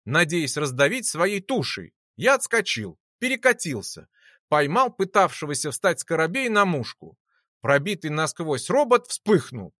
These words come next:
застыл на мгновение и осел на земь уставшим великаном. Я выдохнул.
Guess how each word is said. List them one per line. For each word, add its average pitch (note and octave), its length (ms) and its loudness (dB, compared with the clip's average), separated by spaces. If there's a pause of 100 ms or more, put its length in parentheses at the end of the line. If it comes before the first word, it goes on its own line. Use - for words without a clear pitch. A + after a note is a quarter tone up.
(320)
застыл B3 480 4
на D3 120 -2
мгновение C3+ 680 -2 (160)
и F3 120 0
осел A3 420 2
на G#3 260 2
земь D#3+ 360 -6
уставшим A3 600 0
великаном. A#2+ 680 0 (420)
Я B3+ 200 4
выдохнул. B2 680 -2